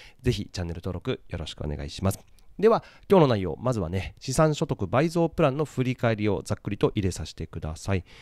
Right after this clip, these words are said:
この資産所得倍増プランというのは、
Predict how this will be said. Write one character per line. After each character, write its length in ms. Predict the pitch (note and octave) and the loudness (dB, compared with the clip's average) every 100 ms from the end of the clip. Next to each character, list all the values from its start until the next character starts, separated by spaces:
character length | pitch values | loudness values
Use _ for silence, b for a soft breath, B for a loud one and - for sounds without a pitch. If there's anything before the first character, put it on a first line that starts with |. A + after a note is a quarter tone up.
| B B | B B
こ 100 | F#3 | 2
の 100 | F#3 | 2
資 100 | - | 4
産 200 | A3 A3 | 2 2
所 120 | B3 | 0
得 200 | A#3+ E3 | 0 2
倍 180 | C3 B2+ | 2 4
増 160 | C#3+ | 4
プ 140 | C#3 D3 | 2 2
ラ 80 | G#2+ | 0
ン 80 | |
と 80 | F#2 | -2
い 40 | F2+ | -4
う 40 | |
の 120 | E2+ | 0
は、 300 | A2 C3+ G#2 | 4 4 4